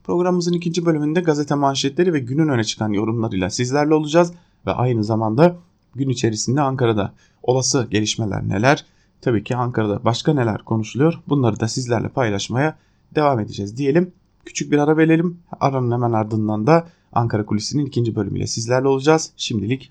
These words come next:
hoşça kalın. Özgürüz Radyo'dan ve Ankara Kulisi programının ikinci bölümünden tekrar merhaba sevgili dinleyenler. İkinci bölümde gazete manşetleri ve günün öne çıkan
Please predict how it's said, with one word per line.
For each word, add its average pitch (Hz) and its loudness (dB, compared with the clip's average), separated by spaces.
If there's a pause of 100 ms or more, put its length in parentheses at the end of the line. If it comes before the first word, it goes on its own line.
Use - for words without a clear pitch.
hoşça 101 -4
kalın. 90 -2 (460)
Özgürüz 139 -4
Radyo'dan 135 -2
ve 120 4
Ankara 131 0
Kulisi 127 -4
programının 123 2
ikinci 123 -4
bölümünden 120 2
tekrar 123 -2
merhaba 107 0
sevgili 90 -6
dinleyenler. 101 0
İkinci 110 0
bölümde 110 0
gazete 117 -2
manşetleri 107 -2
ve 151 -2
günün 131 -2
öne 110 -2
çıkan 147 -4